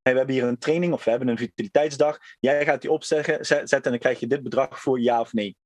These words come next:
Eh, eh, en, eh, en, en, en die baas van het bedrijf moet er niet mee bezig zijn, maar die moet gewoon zijn juiste karakterpersonen. Jij bent goed in plannen, jij moet dit doen. Jij bent goed hierin, jij moet dit gaan doen. En, en dat, en ja, dat kan binnen een bedrijf, maar dat, dat, ja, dat kunnen wij ook. En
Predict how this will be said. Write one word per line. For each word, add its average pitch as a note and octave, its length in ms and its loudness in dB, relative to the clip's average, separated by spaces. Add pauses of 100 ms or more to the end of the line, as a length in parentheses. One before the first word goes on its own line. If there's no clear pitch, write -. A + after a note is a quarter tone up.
(300)
Eh, A2 200 -2
eh, C3+ 200 0
en, B2+ 240 0
eh, A#2+ 360 0
en, B2+ 220 -2
en, B2+ 340 -2
en A#2+ 300 -4
die A#2 120 -2
baas D3+ 340 0
van C#3+ 120 -2
het C3 80 0
bedrijf A#2+ 280 -2
moet A#2 140 -4
er A#2+ 60 -10
niet A#2+ 100 0
mee A2+ 100 0
bezig A2 280 -2
zijn, B2 220 -4 (240)
maar C3+ 120 0
die C3+ 100 -2
moet C#3 160 -2
gewoon B2+ 240 0
zijn B2+ 140 0
juiste C#3 460 -2
karakterpersonen. B2+ 920 -2 (160)
Jij D3+ 120 2
bent D3+ 140 -4
goed - 120 -2
in B2 100 -2
plannen, G#3 380 0 (240)
jij A#2+ 160 0
moet C#3+ 140 -2
dit A#2 120 0
doen. F#2+ 180 -8 (200)
Jij C3+ 160 2
bent D#3 160 -2
goed - 160 -2
hierin, E3+ 340 0
jij C3 140 0
moet C#3 260 -2
dit C#3 120 -2
gaan G#2+ 140 -4
doen. G2+ 120 -2
En, A2 120 0 (320)
en A#2+ 220 -2
dat, D3 260 0
en A#2+ 340 -2 (520)
ja, B2 240 0
dat A#2+ 160 0
kan D3 160 0
binnen C3 220 0
een A2 60 -10
bedrijf, A#2+ 580 0
maar B2 140 0
dat, B2+ 160 -2
dat, B2+ 320 -4
ja, A#2 220 0
dat A2 140 -2
kunnen C#3 200 0
wij B2 140 2
ook. C3 320 -2
En A2 440 -2